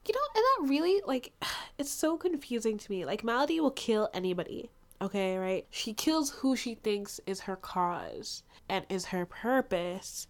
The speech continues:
And the idea of even being framed for Mary's death because she knew how important Mary was in whatever god that she was seeing is so insulting to her that she would willingly go to the police station to talk to Mundy to be like, "I'm innocent."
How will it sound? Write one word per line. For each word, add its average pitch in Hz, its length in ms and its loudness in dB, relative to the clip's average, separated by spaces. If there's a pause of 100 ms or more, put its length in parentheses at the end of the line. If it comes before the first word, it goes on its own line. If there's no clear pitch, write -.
And 190 420 -4
the 214 240 -4
idea 208 680 4
of 190 140 0
even 208 380 0
being 190 260 -2
framed 233 600 2
for 208 240 -2
Mary's 190 500 0
death 160 400 -4
because - 240 -6
she 190 240 -6
knew 220 400 0
how 214 160 4
important 196 560 0 (140)
Mary 196 360 2
was 190 680 -2 (160)
in 190 160 -2
whatever 196 360 4
god 202 440 4
that - 100 -4
she - 240 -4
was 175 160 0
seeing 190 680 2 (180)
is 208 180 2
so 262 380 8
insulting 247 760 2
to 190 120 0
her 170 400 -4 (100)
that 202 160 4
she 240 260 0
would 220 160 4
willingly 277 720 2
go 226 360 6
to - 160 -6
the 208 80 0
police 214 500 0
station 185 640 0
to - 100 -12
talk 233 420 6
to 294 120 -2
Mundy 226 600 -2
to 220 80 0
be 214 120 6
like, 185 200 6
"I'm 170 140 -4
innocent." - 500 -8